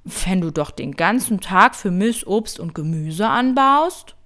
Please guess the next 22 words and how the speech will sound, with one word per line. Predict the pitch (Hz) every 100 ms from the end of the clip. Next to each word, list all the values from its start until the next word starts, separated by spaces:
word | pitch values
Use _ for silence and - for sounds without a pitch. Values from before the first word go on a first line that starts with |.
| _
Es | - -
würde | 160 208 262
den | 196 175
anderen | - 151 220 240 240 220
dann | 180 170
selbstverständlich | 202 190 - - 196 185 - 143 208 214 185 -
was | 165 - -
abgeben. | 240 247 - - 156 151 151 170 - - - - -
Aber | - 185 180 180 175 175 - - _ _
du | 190 175
weißt | 202 247 285 -
ja, | 180 175 - - _
ich | 240
freue | - - 226 269
mich | 285
schon | 285 277 277
so | 240 294
lange | 339 294 330 262 202
auf | 190
selbst | - 190 180 -
angebautes | - 180 175 160 175 170 180 -
Essen. | - 180 160 - 151 151 160